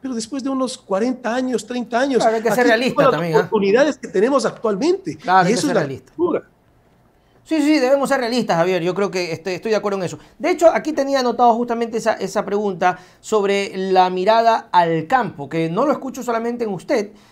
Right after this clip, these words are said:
Speaker 2: Eh, por ejemplo, se lo escuché en algún momento al señor, eh,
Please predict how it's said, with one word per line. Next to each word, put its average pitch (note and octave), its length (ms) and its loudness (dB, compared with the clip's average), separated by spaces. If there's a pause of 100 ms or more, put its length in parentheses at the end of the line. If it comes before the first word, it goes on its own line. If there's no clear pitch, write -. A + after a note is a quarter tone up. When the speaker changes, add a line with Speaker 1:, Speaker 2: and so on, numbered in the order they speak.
(140)
Speaker 2:
Eh, E3+ 640 -4
por E3+ 140 -6
ejemplo, F#3+ 640 -2
se E3+ 100 -8
lo E3+ 80 -6
escuché F#3+ 560 -6
en E3+ 80 -8
algún F3+ 160 -4
momento G3 320 -6
al F3+ 80 -6
señor, F3+ 540 -2
eh, D#3+ 120 -2